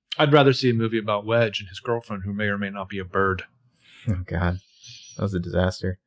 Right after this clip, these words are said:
Speaker 2: I mean, is Wedge gonna be in Rogue One? It's like the young pilot. I don't know.
Speaker 1: Who knows? What was the one guy? Kyle Katarn? Who was he again?
Speaker 2: He was from the Dark Forces video games. Yeah, he, that was one of the times they stole the Death Star plans was Kyle Katarn.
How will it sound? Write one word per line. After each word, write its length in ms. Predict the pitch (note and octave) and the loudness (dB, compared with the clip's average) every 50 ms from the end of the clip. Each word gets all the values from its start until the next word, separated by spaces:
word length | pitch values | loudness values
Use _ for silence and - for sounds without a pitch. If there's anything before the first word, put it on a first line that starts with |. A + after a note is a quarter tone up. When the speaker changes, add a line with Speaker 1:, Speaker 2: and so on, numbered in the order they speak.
| _ _ _ _ _ _ _ - | _ _ _ _ _ _ _ 4
Speaker 2:
I 80 | A#2 A#2+ | 6 8
mean, 100 | A2 F#2+ | 8 8
is 120 | E2+ E2+ | 6 4
Wedge 380 | D#2+ E2+ E2 F2 G2+ G#2+ - - | 4 6 8 10 10 8 8 4
gonna 140 | D3 C#3 C3+ | 2 2 4
be 140 | C#3 C#3+ | 4 2
in 100 | C#3+ C#3+ | 2 4
Rogue 220 | C3+ C#3 C#3+ C#3 C#3+ | 4 6 6 4 4
One? 340 | C#3+ D3 D3+ D3+ D3 D3 C#3 | 4 2 4 4 2 2 0
It's 100 | - - | -2 -6
like 120 | - - | -10 -12
the 100 | - E2+ | -8 -2
young 280 | E2 F#2 G2+ G#2+ G#2 G#2 | 0 2 2 2 2 0
pilot. 540 | - A2 A2 A2+ A#2 A#2+ A#2 A#2+ A#2+ G#2+ - - | 0 2 4 4 6 6 6 6 6 4 2 -2
I 40 | A2 | -4
don't 140 | G#2+ G2+ F#2 | -2 -2 0
know. 340 | F2 F2 F#2 F#2 F#2+ F#2+ - _ _ _ _ _ _ _ _ - - | 0 0 0 0 0 -2 -4 _ _ _ _ _ _ _ _ -20 -20
Speaker 1:
Who 80 | G#2 F#2+ F#2+ | -20 -18 -16
knows? 240 | F#2 F#2+ - - - _ _ _ _ _ | -16 -16 -18 -20 -20 _ _ _ _ _
What 120 | - F4 | 8 10
was 80 | E4+ E4+ | 10 12
the 60 | E4 | 10
one 140 | D#4 D4+ C#4+ | 10 10 10
guy? 260 | C#4+ C#4 C#4 C4+ C4 | 10 10 10 8 6
Kyle 260 | C4+ - F3 F#3 G3 | 6 8 8 8 8
Katarn? 400 | F#3+ F#3+ - F3 E3 E3 E3+ E3 | 6 4 4 4 4 6 6 4
Who 60 | D#3+ F3 | 4 4
was 120 | F3+ E3 | 4 6
he 100 | E3+ F3 | 6 4
again? 280 | F3 F3+ F3+ F3+ F3 E3+ _ _ _ _ _ _ _ _ _ _ _ _ _ - | 4 4 4 2 2 -2 _ _ _ _ _ _ _ _ _ _ _ _ _ 2
Speaker 2:
He 100 | - D3 | 6 6
was 100 | E3 E3 | 6 6
from 140 | - E3+ D3+ | 6 4 6
the 80 | C3 A2+ | 6 6
Dark 360 | G#2 - - F#2+ G#2+ G2+ - | 6 8 10 10 10 8 6
Forces 520 | - - F#2+ F#2+ G2 - - F#2 F2+ F#2+ | 2 4 6 6 6 6 4 2 2 2
video 300 | F#2 F#2 F2+ F#2+ F#2+ E2+ | 2 2 4 6 6 6
games. 460 | D#2 D2 C#2+ D2 E2 G#2 G#2+ - - _ _ _ _ _ _ - | 4 2 0 -2 -2 -4 -4 -8 -12 _ _ _ _ _ _ 4
Yeah, 140 | G2 A2+ G#2 | 8 8 10
he, 240 | F#2+ B2 B2 - - - - E3 D#3+ - | 10 10 8 6 4 -2 -10 -12 2 8
that 80 | B2 B2+ | 10 10
was 160 | C3 B2 G#2+ | 12 10 8
one 240 | A2 A2 B2 B2+ B2+ | 8 8 8 10 10
of 40 | A#2 | 8
the 60 | G#2+ | 8
times 300 | - A2 F#2+ F2+ E2+ E2+ | 8 8 6 6 6 2
they 80 | F2 | 0
stole 200 | - - F#2+ E2+ | 2 4 4 4
the 60 | E2 D#2+ | 4 4
Death 200 | - E2+ E2 - | 4 4 4 4
Star 180 | - - - | 2 0 0
plans 340 | - - E2 D#2 D2+ - G#2 | 0 0 0 0 0 -2 -6
was 160 | G2+ - - | -10 -14 -14
Kyle 240 | - - - F2 E2+ | -6 -2 0 0 0
Katarn. 460 | - - - - G2 F#2+ - - - | -2 -6 -8 -4 -4 -2 -2 -4 -8